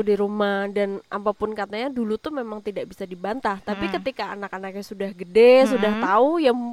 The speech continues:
Speaker 1: perlahan-lahan dia akan belajar dong. Kalau, ya bukan berarti itu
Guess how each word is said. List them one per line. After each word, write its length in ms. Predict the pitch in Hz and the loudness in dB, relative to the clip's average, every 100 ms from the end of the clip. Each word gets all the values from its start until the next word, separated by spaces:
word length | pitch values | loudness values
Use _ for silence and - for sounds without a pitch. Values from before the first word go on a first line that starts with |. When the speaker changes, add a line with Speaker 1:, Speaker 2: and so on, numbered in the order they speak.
| 233 | -12
Speaker 1:
perlahan-lahan 720 | - 233 226 226 220 262 370 311 | -4 2 2 4 4 4 4 0
dia 240 | 311 359 | 2 0
akan 160 | 320 294 | 0 -2
belajar 320 | 233 226 262 | -2 2 0
dong. 360 | 226 208 208 247 - - - - | 0 -2 -2 -8 -18 -20 -20 -6
Kalau, 320 | 220 208 - _ _ _ | -2 -2 -4 _ _ _
ya 160 | 240 247 | -4 0
bukan 240 | 254 254 | 4 4
berarti 360 | 240 240 240 | 4 2 0
itu 80 | 233 | -4